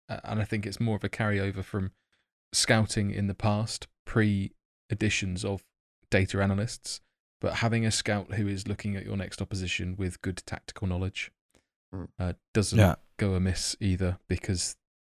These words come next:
Speaker 1: whilst their report may be on the player predominantly,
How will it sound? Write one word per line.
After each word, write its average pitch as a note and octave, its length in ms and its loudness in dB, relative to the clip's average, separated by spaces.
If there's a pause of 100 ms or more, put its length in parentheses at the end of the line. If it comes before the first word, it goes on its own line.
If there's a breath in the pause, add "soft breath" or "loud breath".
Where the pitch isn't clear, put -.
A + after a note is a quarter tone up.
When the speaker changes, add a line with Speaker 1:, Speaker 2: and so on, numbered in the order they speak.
(320)
Speaker 1:
whilst G#2 480 0
their G2+ 160 2
report G2+ 340 -2
may G2+ 240 2
be G#2 180 2
on G2+ 140 2
the G#2 80 2
player G#2+ 420 2
predominantly, G#2 800 0